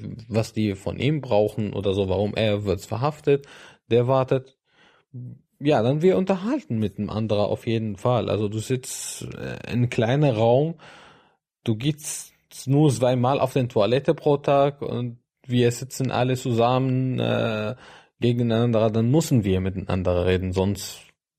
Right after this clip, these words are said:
weiß nicht, würden wir verrückt geworden oder so. Äh, also es gibt auch viele Menschen, die dort verrückt geworden, die, die, die einfach die Schuhe genommen und telefoniert mit ihrer Familie haben oder so, weil, äh, man bekommt nicht so,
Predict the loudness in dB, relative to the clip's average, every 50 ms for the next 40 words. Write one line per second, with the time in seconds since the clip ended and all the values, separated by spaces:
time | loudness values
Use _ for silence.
0 | _ _ _ -4 -2 -2 -2 -2 -2 -2 -2 -2 -2 -6 -12 -18 -18 -8 -2 0
1 | 0 2 2 2 2 2 2 2 2 0 0 0 0 0 -2 -4 -4 -4 -2 0
2 | 0 0 0 -2 -2 -6 -8 -8 -8 -6 -4 -2 -2 -2 -4 -4 -6 -10 -14 -18
3 | -20 -20 -20 -20 -20 -20 -20 -20 -20 _ -16 -14 -12 -12 -12 -14 -16 -10 -2 0
4 | 2 2 2 2 0 -2 -4 -4 -2 -2 -2 -2 0 0 0 0 -2 0 0 2
5 | 2 2 2 2 0 0 0 0 0 0 0 0 0 0 0 2 0 0 0 -2
6 | -8 -10 -4 -2 -2 -2 -2 -4 -6 -6 -4 -2 0 2 0 0 -2 -4 -8 -8
7 | -8 -8 -6 -4 -2 0 0 0 0 0 0 -2 -4 -8 -16 -20 -20 _ _ -2
8 | 0 2 2 2 2 0 0 -2 -2 -4 -6 -4 -4 -6 -6 -2 2 2 2 2
9 | 2 2 2 2 4 4 4 2 0 0 0 -2 -2 0 0 0 0 0 0 2
10 | 2 4 2 2 2 0 -4 -6 -2 0 0 2 2 0 0 0 -2 0 0 0
11 | 2 2 0 0 -2 -6 -8 -8 -8 -8 -8 -8 -8 -6 -4 -4 -4 -2 0 0
12 | 0 2 2 0 0 0 -4 -8 -12 -16 -20 -20 -18 -20 -20 -20 -20 -20 -12 _
13 | 0 2 2 2 2 2 2 2 2 2 0 0 0 -2 -2 0 0 -2 0 0
14 | 0 -2